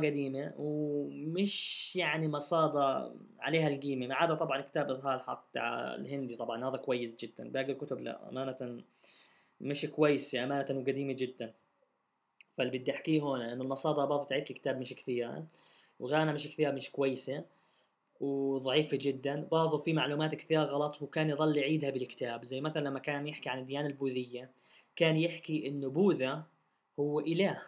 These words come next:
طب معلش يعني، في عندك طائفتين، المفروض كان تذكر الطائفتين، البوذية اللي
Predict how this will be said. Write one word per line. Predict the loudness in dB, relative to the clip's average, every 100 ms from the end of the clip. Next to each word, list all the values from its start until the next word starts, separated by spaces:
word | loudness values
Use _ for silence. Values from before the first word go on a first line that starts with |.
| -18 _ _ _
طب | -4 -2 -2
معلش | -2 2 2 0
يعني، | -2 -4 -4 -6 -10 -8
في | -2
عندك | 2 0
طائفتين، | 0 -4 -4 -2 0
المفروض | 0 -4 -6 -8
كان | -6 -6
تذكر | -4 -4
الطائفتين، | -2 -2 -4 -4 -2 -2 -4
البوذية | -10 -8 -6 -2 -2 0
اللي | -2 -6 -10